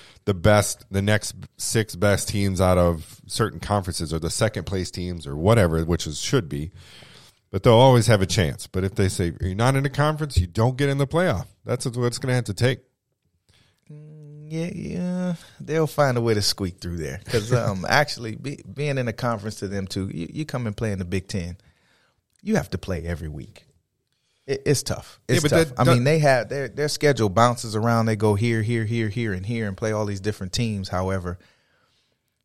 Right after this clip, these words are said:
Speaker 2: uh, the old Notre Dame used to run that schedule, and that schedule was tough 'cause the S Cs were tough. The, e-, every, every team they played was tough. Now it's kinda college football is starting to even out to where those big schools that used to be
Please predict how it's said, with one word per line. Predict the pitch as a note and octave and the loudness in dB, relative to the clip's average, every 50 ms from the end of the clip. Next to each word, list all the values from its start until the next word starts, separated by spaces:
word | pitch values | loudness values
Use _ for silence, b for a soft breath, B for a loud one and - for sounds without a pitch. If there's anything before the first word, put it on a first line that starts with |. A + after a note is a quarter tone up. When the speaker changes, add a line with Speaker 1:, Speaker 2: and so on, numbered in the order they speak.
| _ _ _ _ - | _ _ _ _ -10
Speaker 2:
uh, | - D2 B1+ G1+ G#1 G#1 - - - - | -8 -8 -6 -6 -8 -8 -10 -14 -10 -4
the | - C#3 - | -2 0 6
old | - B2+ C#3 D3 C#3 | 6 6 6 6 4
Notre | C#3 C#3 C3+ C3+ C3+ | 2 2 2 2 2
Dame | B2+ C#3 C3+ C3+ C3+ C3 B2+ | 2 2 0 0 0 -4 -6
used | B2+ B2+ | -8 -8
to | - B2 | -10 -8
run | B2 C3 C3 C3 | -6 -4 -2 0
that | C3 C3 B2+ | 0 0 0
schedule, | - - C3+ C3+ C3+ C3 A#2+ | 0 0 0 0 0 0 -2
and | G2+ G2 | -2 0
that | G#2 G#2 | 0 -2
schedule | G2+ - - G#2+ F#2+ F#2 F2+ | -2 0 -2 -2 -2 -2 -6
was | F2 F2 - - | -8 -8 -8 -8
tough | - - F2+ D#2 - - | -6 -6 -6 -6 -8 -8
'cause | - F2 E2+ D#2+ | -8 -8 -8 -6
the | F#2 F2 - - | -6 -6 -4 -4
S | F#2+ F#2+ F2+ | -4 -2 -2
Cs | - - A2 G2+ G2 F#2+ F2+ E2 - | -4 -4 -4 -6 -6 -6 -8 -8 -10
were | - D#2+ C#2 | -12 -12 -12
tough. | - - - - B1+ D2+ - - - - | -12 -10 -10 -8 -8 -10 -10 -12 -14 -10
The, | - - - - - - - | -10 -10 -10 -10 -12 -8 -6
e-, | F2+ - - | -6 -6 -4
every, | - D3+ F3 F#3 G3+ G3 - - | -2 -2 0 0 -2 -4 -4 0
every | C3 C#3+ F#3+ A#3 G3 | 0 0 0 0 -4
team | - - - E3 D#3 C#3 A#2+ | -4 -4 -4 -4 -4 -2 -2
they | A#2+ B2+ C3 | -2 -2 -2
played | B2+ - - G#2+ A#2 A2+ F#2+ E2+ - | -4 -6 -6 -6 -4 -4 -6 -8 -12
was | - F2+ E2+ E2+ E2+ - | -16 -16 -16 -16 -16 -14
tough. | - - - - - - - _ _ _ _ _ _ _ _ _ _ _ _ _ - | -10 -10 -10 -10 -10 -16 -20 _ _ _ _ _ _ _ _ _ _ _ _ _ -8
Now | - A2+ B2 C3+ C#3 C3 A#2+ | -2 2 2 2 4 2 2
it's | A2 G#2 - - | 0 0 -2 -6
kinda | - - A#2+ A2 G#2 G#2 G2+ F#2 F2+ F2 | -6 -4 -2 0 0 0 0 0 -2 -4
college | - - A#2 G#2+ G2+ F#2 - - | -4 -2 0 0 0 0 -2 -2
football | - G#2+ E2 F2 G2 F#2+ F#2+ | -4 -4 -4 -2 0 0 0
is | F#2 F2+ | -2 -2
starting | - - G2+ F#2+ F2+ F2+ F2 | -2 0 0 0 0 -2 -6
to | - - | -6 -4
even | G2+ G2+ G2 F2 F#2 F#2 | -4 -4 -2 -2 -2 -2
out | F#2+ F#2+ F#2 - | -2 -2 -4 -4
to | - F#2 | -4 -4
where | F#2 F#2 F2+ | -4 -4 -4
those | F2 F2+ F2 E2+ E2 | -4 -4 -6 -8 -8
big | E2+ G2 F#2+ - | -6 -6 -6 -6
schools | - - - F#2+ F#2+ F#2 F#2 F2 | -8 -10 -10 -10 -10 -10 -8 -10
that | F2+ F2 F2 | -10 -10 -10
used | F2 F2+ F2+ - - | -8 -8 -8 -8 -8
to | - E2+ | -10 -12
be | E2+ F2+ F2 E2+ E2+ | -12 -12 -14 -16 -20